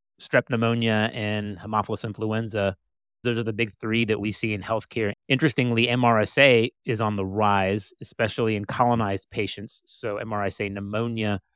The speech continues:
can occur after an influenza infection, and death is within four days, which I thought was just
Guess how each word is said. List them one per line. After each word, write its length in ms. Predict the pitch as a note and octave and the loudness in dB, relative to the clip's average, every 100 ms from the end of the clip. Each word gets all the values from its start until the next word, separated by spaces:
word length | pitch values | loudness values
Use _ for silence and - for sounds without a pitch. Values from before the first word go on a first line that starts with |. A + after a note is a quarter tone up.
| _ | _
can 180 | - A2 | -8 -6
occur 360 | F#2+ - A2 G#2 | -6 -2 0 2
after 400 | G#2 G#2+ - A2+ | 2 0 2 0
an 200 | G#2 G#2 | 0 -6
influenza 680 | A2+ G#2+ - G#2+ G2+ G#2 G2+ | -10 -14 -10 -8 -6 -8 -12
infection, 600 | G2+ F#2 - G#2+ - G#2 | -16 -12 -6 -6 -6 -10
and 140 | G2+ F#2+ | -10 -10
death 260 | G#2 C3+ B2+ | -6 -4 -2
is 120 | A2 | 0
within 280 | A2+ G#2 F2+ _ _ | 2 0 -2 _ _
four 400 | B2+ C#3 C#3 D3 | -4 0 4 4
days, 680 | A2+ - G#2 B2+ D#2 - - - | 2 -2 0 0 -2 -10 -20 -14
which 180 | G#2 G#2+ | -10 -8
I 80 | |
thought 280 | F#2+ G2 F2+ | -10 -14 -20
was 140 | _ - | _ -20
just 280 | - G#2 - | -14 -12 -14